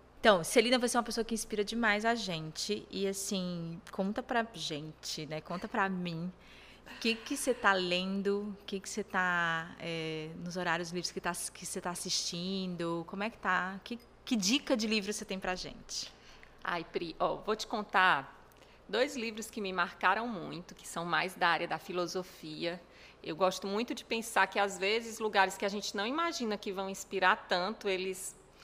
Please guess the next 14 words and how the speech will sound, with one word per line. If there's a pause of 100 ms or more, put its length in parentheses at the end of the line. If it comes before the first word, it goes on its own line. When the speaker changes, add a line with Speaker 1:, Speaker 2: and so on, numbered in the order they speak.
(160)
Speaker 2:
inspiram
a
gente. (480)
Atualmente,
eu
tenho
lido
muito
sobre
gestão, (240)
<laughs>
livros
mais (320)
de,